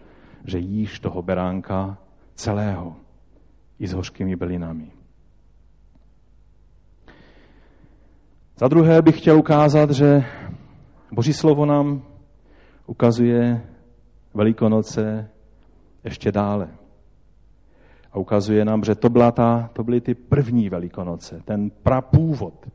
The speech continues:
svátku Velikonoc. A pak je druhá zvěst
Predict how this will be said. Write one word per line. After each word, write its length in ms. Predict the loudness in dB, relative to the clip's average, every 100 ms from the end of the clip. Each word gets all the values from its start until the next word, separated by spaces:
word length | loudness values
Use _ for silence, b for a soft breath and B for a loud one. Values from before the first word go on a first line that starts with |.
| b b b b b
svátku 460 | -14 -8 -8 -6 -8
Velikonoc. 760 | -6 -6 -8 -10 -10 -16 -20 -20 _ _ _ _ _ _ b b b b b b _ _
A 60 | -4
pak 180 | 0
je 80 | 0
druhá 440 | 0 0 -2 -6 -8
zvěst 600 | -8 -10 -10 -18 -20